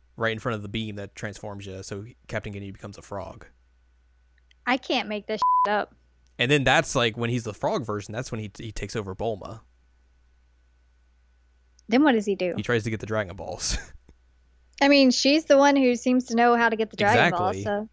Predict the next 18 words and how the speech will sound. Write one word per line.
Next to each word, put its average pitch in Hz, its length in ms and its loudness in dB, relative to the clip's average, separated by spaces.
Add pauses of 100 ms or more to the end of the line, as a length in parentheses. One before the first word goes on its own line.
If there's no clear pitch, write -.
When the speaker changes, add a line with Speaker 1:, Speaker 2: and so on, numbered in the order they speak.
(120)
Speaker 2:
that's - 420 -4
a - 60 -8
smart 240 340 4
move 233 180 6
Speaker 1:
Mm-hmm. - 20 6
Speaker 2:
on 214 140 4
his 247 180 -4
part. 208 300 0 (1400)
Speaker 1:
Uh, 110 300 -2
but 123 140 -2
after 139 160 0
that, 131 120 0
they, 127 140 0
they 123 220 -4
get 117 140 -2
the 123 40 -6
Dragon 113 300 -2
Balls, 107 480 -6